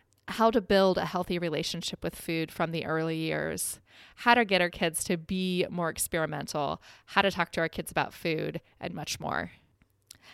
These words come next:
Everything that I'm talking about today in the episode you can find at simplefamilies dot com forward slash episode one hundred and two.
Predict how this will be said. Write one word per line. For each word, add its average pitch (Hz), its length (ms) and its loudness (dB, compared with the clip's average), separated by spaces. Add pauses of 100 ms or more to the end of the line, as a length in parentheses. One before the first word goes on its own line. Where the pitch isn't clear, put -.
(140)
Everything 247 320 2
that 220 140 2
I'm 196 80 0
talking 196 380 -4
about 190 240 2
today 185 300 2
in 185 80 0
the 185 160 -2
episode 185 500 2
you 196 60 -8
can 180 160 -4
find 180 400 -2
at 185 140 -6
simplefamilies 190 800 -2
dot - 220 0
com 208 420 -2 (100)
forward 180 280 -2
slash 170 320 -2
episode 180 440 0
one 175 200 -2
hundred 175 360 -2
and 160 160 -2
two. 202 440 0